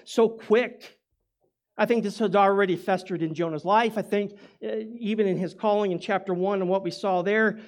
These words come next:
the reality of all that, why he fled. But even right theology can lead to a wrong application.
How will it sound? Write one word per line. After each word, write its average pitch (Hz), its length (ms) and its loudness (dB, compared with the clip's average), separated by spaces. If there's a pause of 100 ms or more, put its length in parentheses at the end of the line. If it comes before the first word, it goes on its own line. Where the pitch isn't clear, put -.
(140)
the 180 220 -2
reality 202 540 2
of 202 100 2
all 208 240 4
that, 208 220 0
why 175 240 0
he 220 160 2
fled. 220 640 0 (2750)
But 147 120 -8
even 190 200 -4
right 185 220 -4
theology 185 580 -2 (280)
can 139 180 -8
lead 165 240 -6
to 151 100 -8
a 135 60 -4
wrong 147 320 -6
application. 143 640 -12